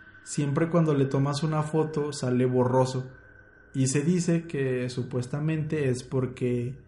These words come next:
sin que tú te des cuenta, el muñeco se mueve rápidamente y pues obviamente las cámaras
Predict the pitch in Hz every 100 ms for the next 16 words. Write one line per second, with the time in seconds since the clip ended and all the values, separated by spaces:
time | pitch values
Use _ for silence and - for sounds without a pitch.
0 | - - - 127 123 120 - 139 139 139
1 | 165 170 170 190 160 - 151 - - -
2 | _ 143 127 127 127 127 135 139 139 127
3 | 123 127 131 135 156 139 143 147 143 139
4 | 139 - 127 123 120 117 123 117 117 117
5 | 117 123 127 - - - 127 120 - 127
6 | 123 123 120 120